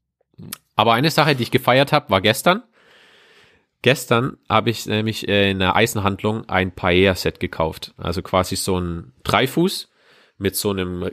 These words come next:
Gasring, den man dann mit einer Flasche anstecken kann, wo dann eben das Feuer rauskommt und eine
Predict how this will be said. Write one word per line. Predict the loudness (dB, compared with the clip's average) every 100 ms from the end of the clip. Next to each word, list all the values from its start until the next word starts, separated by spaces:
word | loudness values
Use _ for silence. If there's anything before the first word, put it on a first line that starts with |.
| -4
Gasring, | 0 0 0 -2 0
den | 0
man | 2
dann | 2
mit | 0
einer | -2
Flasche | 0 0 2 0
anstecken | 0 -4 -8 -4
kann, | -2 -2 -6
wo | -8 -4
dann | -4 -6 -10 -8
eben | -8 -6 -10 -8
das | -6
Feuer | 0 2 4
rauskommt | 2 2 -2 -4 -4 -6
und | -2
eine | -2